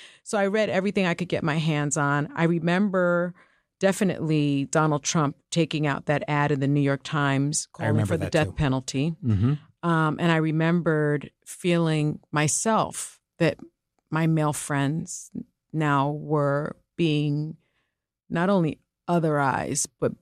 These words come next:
Speaker 1: being, um, sort of diminished in a way, and, and, and people would be fearful of them. So that scared me. And what also was shocking to me, even though I wasn't a lawyer, was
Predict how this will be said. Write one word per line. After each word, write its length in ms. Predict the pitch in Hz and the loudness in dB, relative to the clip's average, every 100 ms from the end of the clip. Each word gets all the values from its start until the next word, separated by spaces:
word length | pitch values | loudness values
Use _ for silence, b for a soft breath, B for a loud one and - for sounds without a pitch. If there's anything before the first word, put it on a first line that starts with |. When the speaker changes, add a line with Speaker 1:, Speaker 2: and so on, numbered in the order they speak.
| _ | _
Speaker 1:
being, 840 | - 170 165 156 151 151 147 143 - - - | -2 0 2 2 2 2 0 -2 -6 -16 -10
um, 480 | 127 - - - 233 _ | -6 -4 -4 -6 -10 _
sort 380 | - - 180 160 | -6 -2 0 0
of 200 | 151 135 - | -2 -6 -6
diminished 760 | - 160 165 175 170 170 - - | -2 0 2 2 2 2 0 0
in 120 | 175 | 0
a 60 | 160 | 2
way, 600 | 147 151 151 147 147 - - | 2 2 2 2 0 -2 -2
and, 220 | 151 - - | -2 -2 -2
and, 200 | 156 - - _ | -2 -2 -8 _
and 160 | 175 165 | -8 -6
people 240 | - 185 160 | -4 -2 0
would 160 | 156 | 0
be 120 | - | -2
fearful 580 | 135 - 139 139 - - | -6 -4 -2 -2 -6 -10
of 140 | - 180 | -12 -14
them. 280 | - - 202 _ B B B B | -16 -16 -18 _ B B B B
So 140 | - | -4
that 240 | 185 185 202 | 0 0 0
scared 360 | - 127 110 | -2 -2 -4
me. 220 | 120 104 - - | -4 -8 -10 -4
And 260 | 180 175 - _ | 2 2 0 _
what 160 | 185 190 | -2 2
also 380 | 185 202 - 208 | 2 2 0 -2
was 160 | 170 | 0
shocking 440 | - 170 151 147 143 | 0 0 0 -2 -2
to 140 | - | -2
me, 600 | 147 190 196 135 147 - - | 0 2 2 2 -2 -8 -6
even 240 | 180 180 185 | -2 0 2
though 80 | |
I 80 | 156 | 0
wasn't 340 | 151 185 196 160 | 0 0 2 0
a 40 | |
lawyer, 440 | 151 190 208 156 147 | 0 0 2 2 2
was 340 | 151 139 139 | 2 0 -2